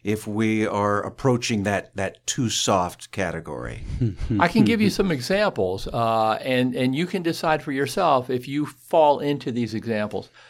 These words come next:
Speaker 2: Uh, one that comes to mind is, uh, if you behave as if you have the responsibility, but without the authority, then in my view, you're too soft. I do FaceTime with thousands of people each year.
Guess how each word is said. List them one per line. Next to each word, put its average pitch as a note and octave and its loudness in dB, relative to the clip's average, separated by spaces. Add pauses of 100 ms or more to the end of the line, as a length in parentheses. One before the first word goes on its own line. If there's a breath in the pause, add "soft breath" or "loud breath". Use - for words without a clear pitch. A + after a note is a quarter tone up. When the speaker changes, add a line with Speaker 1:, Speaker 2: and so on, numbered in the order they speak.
(240 soft breath)
Speaker 2:
Uh, A#2+ 4
one E3 2
that E3+ -2
comes D3+ 0
to D3 0
mind C3+ 2
is, A#2+ 6 (540 soft breath)
uh, B2+ 0
if D3 2
you F#3 -2
behave E3+ 0 (440)
as C#3 2
if E3+ 6
you D#3+ 0
have E3 0
the E3 0
responsibility, D#3+ -2 (380)
but C#3+ 4
without D3+ 4
the F3 0
authority, D#3+ 4 (360)
then C3 4
in A#2+ 6
my D#3+ 4
view, A2 2 (140)
you're A#2 0
too A#2+ 0
soft. F#2 0 (760)
I D3+ 4
do F3 2
FaceTime D#3+ 2
with B2 0
thousands C#3 4
of C3 0
people C#3 0
each B2+ 0
year. A#2 2